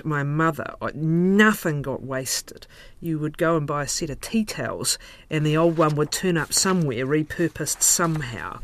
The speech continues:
And I hope no generation goes through again what they went through. But it was simply the power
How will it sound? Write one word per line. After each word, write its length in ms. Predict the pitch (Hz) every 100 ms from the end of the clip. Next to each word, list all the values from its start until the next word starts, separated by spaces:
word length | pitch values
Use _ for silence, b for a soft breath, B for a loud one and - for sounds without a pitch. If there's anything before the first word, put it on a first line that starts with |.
| B B B B B -
And 300 | 175 170 160 - - - - - - - - -
I 140 | 165
hope 340 | 151 180 202 - - - -
no 220 | 160 147
generation 680 | 131 151 139 139 131 147 131
goes 280 | 143 131
through 180 | - 139
again 360 | 131 139 131 135
what 180 | 131 -
they 240 | 139 127
went 280 | 123 131 -
through. 380 | - 135 107 139 B B B B B -
But 120 | 170
it 140 | 165
was 140 | 165 -
simply 580 | - 170 - 170 185
the 140 | 202 190
power 680 | - - - 139 127 127